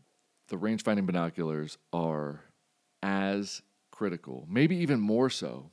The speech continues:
I, I, I think that we could probably even graph this for you, uh, nerds out there. Maybe, maybe this is my opportunity to say that I'm gonna come up with a graph or a chart that shows you the difference between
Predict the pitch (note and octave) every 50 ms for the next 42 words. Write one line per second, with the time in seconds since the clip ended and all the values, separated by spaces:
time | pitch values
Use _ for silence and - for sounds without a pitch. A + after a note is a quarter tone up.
0 | _ _ _ _ _ - B2+ C#3 - - C#3+ C#3 - D3 D#3+ B2 - F3 E3 -
1 | F#3 - - C#3+ - B2+ C#3 - - - - C#3 C#3 C3+ C#3 A2+ A#2 A2 F2+ G2
2 | G2 G2 F#2+ - D#2 D#2 - - F#2 F#2 F#2 F#2+ D#2+ - _ _ - - F#2 F2+
3 | F2 F2 F#2+ G2+ G#2 F2+ - E2 D2+ - - D#2 D#2 D#2+ D#2 F#2 B2 C#3 C#3+ C3
4 | - - _ - A#2 B2 C3+ C#3 A#2 G#2+ B2 A#2+ - A#2 G#2+ F#2 - G2 G2 G#2
5 | G#2 G2+ - F#2+ - - G2 F2+ E2+ E2 - F2 E2 D2+ D2+ D#2 F2+ G#2 G2+ A2+
6 | A2 G#2+ - - G2 F#2 E2+ - F2+ F#2 E2 - F2+ F2 E2 E2 - F2 E2+ E2
7 | - - D#2 C#2 C#2 - _ _ - - - - - F2+ F#2 - - - G#2+ G2+
8 | G#2+ G#2 E2+ E2+ E2 D#2 D2 D2 D2+ - _ _ - - - - - - - -
9 | - - - - - - _ _ _ _ _ _ _ _ _ _ _ - B2+ A2
10 | B2+ C3 B2+ - G#2+ G2 - - - G#2 - - - A2 A#2 A2+ G#2+ G#2 G2 G2
11 | G2 G2